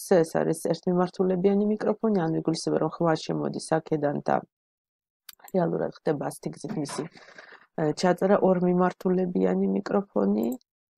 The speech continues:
ა, სუბკარდიოიდი,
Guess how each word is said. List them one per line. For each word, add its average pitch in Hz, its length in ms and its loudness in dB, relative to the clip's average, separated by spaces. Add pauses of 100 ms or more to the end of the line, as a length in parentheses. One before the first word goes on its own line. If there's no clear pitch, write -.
(680)
ა, 170 100 2 (500)
სუბკარდიოიდი, 180 1400 2